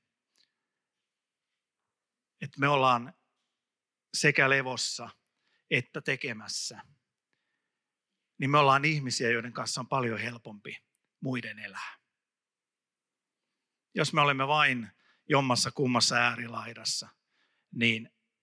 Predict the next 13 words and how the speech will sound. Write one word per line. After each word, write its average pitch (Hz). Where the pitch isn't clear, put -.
me 135
saatamme 117
olla 110
ihmisiä, 110
joiden 123
kanssa 120
on 117
vaikea 123
elää. -
Ja 156
mä 165
ajattelin, 175
että 170